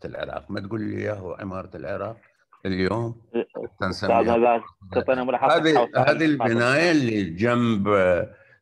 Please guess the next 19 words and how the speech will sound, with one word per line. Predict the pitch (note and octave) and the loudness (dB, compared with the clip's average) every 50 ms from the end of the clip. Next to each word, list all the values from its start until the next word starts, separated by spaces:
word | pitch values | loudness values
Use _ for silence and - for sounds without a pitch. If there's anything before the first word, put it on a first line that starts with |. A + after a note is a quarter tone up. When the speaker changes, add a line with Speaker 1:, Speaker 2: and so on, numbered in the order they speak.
| - | -2
Speaker 1:
الحيدر | A2 G#2+ G#2+ G#2 G#2+ A#2 G#2+ G2+ G2+ G#2+ G2+ G2 | 0 0 0 0 0 0 0 0 2 0 0 0
خانة، | - A2 G2 G2+ A#2 D3 F3 F3+ D#3+ G#2+ - _ _ _ _ _ _ _ _ _ _ _ _ | 0 0 2 2 2 2 0 0 -2 -4 -8 _ _ _ _ _ _ _ _ _ _ _ _
جامع | G#2 F#2+ A#2 A2+ A#2 A2 G2+ | -6 -2 -2 0 0 0 0
الحيدر | G#2 G2+ F#2 - G2 F#2+ G2+ G2+ G#2 G2 | -2 -2 -2 -2 -2 -2 0 0 0 0
خانة | - - G#2 A2 B2+ C#3+ | 0 -2 -2 0 0 0
المزخرفة، | D#3 D#3 C#3+ A#2+ F#2+ F2 E2+ E2 - G#2 A2+ A#2+ A#2 B2 B2+ C3+ C3 | 0 0 0 0 0 0 0 -2 -2 -4 -4 -4 -2 -2 -4 -2 -2
هذه | C3 B2+ C3 | -2 -4 -6
العمارة | A#2+ G2 B2 B2+ A#2+ C3 C3+ C3 C3 C3 | -6 -6 -6 -6 -6 -6 -6 -6 -6 -8
الحديثة. | A#2+ - B2 A#2+ G2+ A2+ A2+ A2+ B2+ - D3+ - A#2+ B2+ D3+ D#3 C#3+ _ _ _ _ _ _ _ _ _ _ _ _ _ _ _ | -8 -10 -12 -12 -10 -12 -10 -8 -8 -10 -8 -10 -14 -14 -16 -18 _ _ _ _ _ _ _ _ _ _ _ _ _ _ _ _
لو | G#2+ G#2 A2 A2 | 0 2 4 4
المستوصف | A2+ A2+ A#2+ B2+ B2+ - - - C3 D#3+ F3+ - - E3 C#3+ | 4 4 2 2 2 0 0 0 2 2 2 0 -4 -2 0
أبو | D3+ C3 C3 B2+ | 0 0 0 0
الألكوبون، | A#2+ G#2+ G#2 A2+ B2 B2+ C#3 - - D3 B2+ G#2 A2+ G#2+ G2+ G2+ - F#2+ | -2 0 0 0 0 0 0 0 -2 -4 -2 0 0 0 0 -2 -4 -2
لو | G#2 G#2+ G#2+ | 0 2 2
هذه | G#2+ A2 B2+ E3+ G3 F#3+ F#3 | 4 4 4 2 2 2 0
البوابات | E3 D3 D3 C#3+ C#3 B2+ B2 A2+ B2+ C#3 D3+ - B2+ | 0 0 0 2 2 2 2 2 2 0 0 0 -2
مال | B2+ B2 G#2+ G#2 | -2 -2 0 -2
بغداد | G#2+ G2+ F#2+ F2+ G#2 A#2+ A#2+ | -2 -4 -4 -4 -4 -4 -4
كلها، | - - - - G2+ G2+ E2+ D#2 C#2+ D2+ | -6 -8 -8 -8 -6 -4 -4 -4 -4 -6